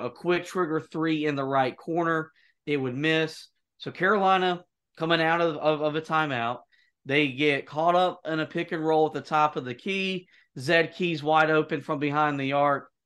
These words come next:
Bang, Ohio State leads by two. The best thing I liked about from Carolina in this moment was they, they showed some resolve.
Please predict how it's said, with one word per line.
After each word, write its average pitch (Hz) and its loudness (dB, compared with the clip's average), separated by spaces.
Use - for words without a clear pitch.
Bang, 151 2
Ohio 143 0
State 143 -4
leads 135 -6
by 135 6
two. 120 -4
The 127 -2
best 185 4
thing 208 0
I 170 4
liked 160 4
about 147 0
from 143 -10
Carolina 131 0
in 131 -6
this 123 -10
moment 120 -2
was 120 2
they, 131 2
they 131 0
showed 160 2
some 165 -2
resolve. 131 0